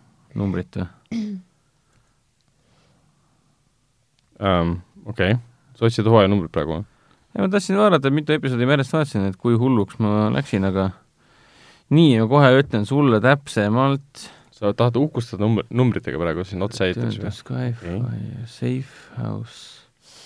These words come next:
Speaker 1: Ahaa.
Speaker 2: Aga viies
Speaker 1: Nut-,
Speaker 2: hooaeg ju safe house
Speaker 1: Nutribuum-, ah, nii.
Speaker 2: See oli see, kus nad, äh, a-, e-
Speaker 1: Seitseteist kuni kakskümmend kaks vaatasin ära.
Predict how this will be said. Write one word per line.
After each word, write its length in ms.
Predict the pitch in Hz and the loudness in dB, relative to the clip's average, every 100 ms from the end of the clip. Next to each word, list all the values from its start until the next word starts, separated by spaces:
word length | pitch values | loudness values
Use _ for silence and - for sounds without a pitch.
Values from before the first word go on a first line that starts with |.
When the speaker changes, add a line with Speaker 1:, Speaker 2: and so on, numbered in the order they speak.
| - _ - _ _ _ _ _ - | -20 _ -20 _ _ _ _ _ -20
Speaker 1:
Ahaa. 800 | - - - - - - 160 131 - | -20 -18 -20 -16 -12 -10 -10 -10 2
Speaker 2:
Aga 100 | 135 | 6
viies 200 | 220 147 | 6 6
Speaker 1:
Nut-, 60 | |
Speaker 2:
hooaeg 180 | 147 131 | 4 4
ju 60 | 110 | 4
safe 160 | 240 | 4
house 140 | 180 220 | 4 4
Speaker 1:
Nutribuum-, 720 | 104 151 147 151 147 135 117 - | 4 4 6 6 6 4 0 -4
ah, 220 | 113 101 - | -6 -8 -8
nii. 200 | 104 98 92 | -8 -8 -4
Speaker 2:
See 120 | 147 | 0
oli 80 | 143 | 4
see, 120 | 151 | 4
kus 160 | 120 120 | 4 4
nad, 440 | 117 110 110 107 | 4 6 4 4
äh, 140 | 110 107 | 4 6
a-, 160 | 117 82 | 4 2
e- 200 | 87 90 | -6 -8
Speaker 1:
Seitseteist 1000 | 85 170 208 - 156 127 170 185 180 - | -2 0 0 2 2 4 4 2 -2 -8
kuni 1160 | - 131 139 131 123 123 120 117 117 117 117 113 | -2 2 2 4 2 4 4 4 4 4 2 2
kakskümmend 320 | 143 - 117 | 0 -2 -2
kaks 260 | 127 120 - | -2 -2 -6
vaatasin 300 | 87 - 101 | -6 -2 0
ära. 180 | 101 | 0